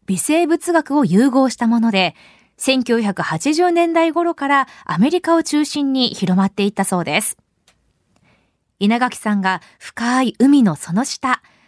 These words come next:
海底下の微生物を研究するようになったのは、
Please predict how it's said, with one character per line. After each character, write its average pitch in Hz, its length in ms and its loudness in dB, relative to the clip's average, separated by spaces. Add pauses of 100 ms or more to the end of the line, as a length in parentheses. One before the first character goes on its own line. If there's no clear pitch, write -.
(140)
海 302 300 -2
底 415 160 0
下 339 120 -4
の 302 120 -2
微 247 100 -2
生 381 240 2
物 370 240 2
を 262 80 2
研 269 200 0
究 330 220 4
す - 140 0
る 302 100 2
よ 349 120 4
う 349 40 2
に 302 100 0
な 294 100 0
っ 311 40 -4
た 285 120 -4
の 247 160 -4
は、 233 240 0